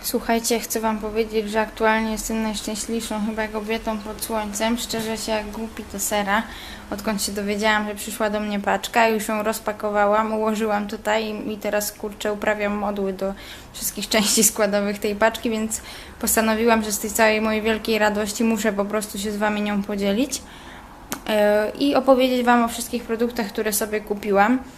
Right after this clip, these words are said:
Dokonałam zakupów w sklepie Guilt Free, e, i tak tylko od razu chcę powiedzieć, że jest to link całkowicie, jest to filmik całkowicie przeze mnie dobrowolnie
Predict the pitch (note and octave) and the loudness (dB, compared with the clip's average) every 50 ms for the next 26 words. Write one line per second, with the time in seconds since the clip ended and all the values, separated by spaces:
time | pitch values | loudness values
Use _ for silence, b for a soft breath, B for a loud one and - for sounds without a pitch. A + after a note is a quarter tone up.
0 | B B B B - A3 G#3 A#3 A3+ - A#3+ B3 B3+ C4 B3+ B3+ B3 B3 B3 B3 | B B B B -6 -2 0 0 0 2 2 4 6 6 6 6 6 6 4 4
1 | A#3+ A#3+ A#3 A#3 - A#3+ A#3 - A#3+ A#3 - - - - A3+ A3+ A3+ A#3 A3 G#3+ | 2 0 0 -2 -4 -6 -4 -4 -2 -2 -2 -2 -2 -2 -2 -2 -2 -2 -2 -2
2 | A3 A3 G#3+ G3+ - - - G#3+ A3 B3 C#4 C4+ C4+ B B B B B - - | -2 -2 -2 -4 -4 -4 -2 2 4 4 4 2 -2 B B B B B -4 -2
3 | G#3+ G#3+ G#3+ G#3 G3+ - - - A3 A3+ A#3 A#3 A#3 A3+ A3 - - - A#3 A3+ | 0 2 2 2 0 -2 -4 -4 -2 2 2 2 2 2 -2 -2 -2 -2 -2 -2
4 | - - A#3 A#3 - A3+ A3 A3+ A3+ A#3 A3+ A#3 A#3 - B3 A#3+ - A#3 G#3+ A3 | -2 -4 -2 2 2 2 4 4 4 4 4 2 -2 -2 -4 -2 0 -2 0 0
5 | A#3 A3 A3 A#3+ A#3 A3 A3+ A3+ A3+ A3+ A#3 A#3 A3 A3 A3+ - - - A3+ A3+ | 0 0 0 -2 -2 0 0 0 0 2 2 2 2 0 0 -2 -4 -2 -2 0
6 | A3+ A3 A3 A3 A3+ A#3 A#3 - A3 A3 A3 - A3+ A3 A3+ A3 - - A3+ A3+ | 0 0 0 0 0 0 0 0 -2 -2 -2 -4 -4 -4 -4 -2 0 0 2 2
7 | A3+ A3+ A#3 A#3 G#3+ B B B B B - - - - A3 G#3 - A#3 A3+ - | 2 2 2 0 -2 B B B B B -14 -10 -6 -6 -4 -4 -2 -2 0 2
8 | A#3 A3+ A3+ A3+ A#3 - A#3 A#3 A#3 B3 A3+ A3 A3+ A3+ - A#3+ A3+ A3+ - - | 2 2 2 2 2 2 0 0 0 -2 -2 -2 -2 0 0 0 0 -2 -4 -6
9 | A3+ A3 A3+ A3+ A#3 A3+ A3+ A3+ A3+ G#3+ A3+ A3+ A3+ A3 B3 B3+ A#3+ A#3+ | -4 -2 0 2 2 2 2 2 2 2 2 2 4 8 8 10 10 10